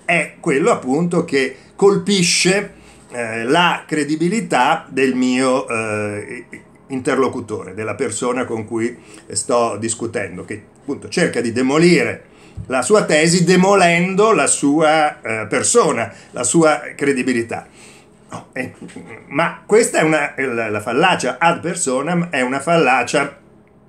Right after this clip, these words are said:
comportamentale, eh, diciamo etica. Poi appunto la, la vedremo più, più avanti. Invece,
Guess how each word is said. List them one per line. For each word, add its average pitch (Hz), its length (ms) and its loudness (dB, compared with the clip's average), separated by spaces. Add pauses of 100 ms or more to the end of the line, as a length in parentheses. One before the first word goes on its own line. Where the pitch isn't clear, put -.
(160)
comportamentale, 117 1300 0 (420)
eh, 123 140 -14 (460)
diciamo 113 400 -6
etica. 123 600 -4 (760)
Poi 190 300 2
appunto 135 420 -2
la, 127 200 2
la 135 100 -2
vedremo 120 480 0
più, 101 920 -2
più 143 140 0
avanti. 123 440 0
Invece, 175 720 4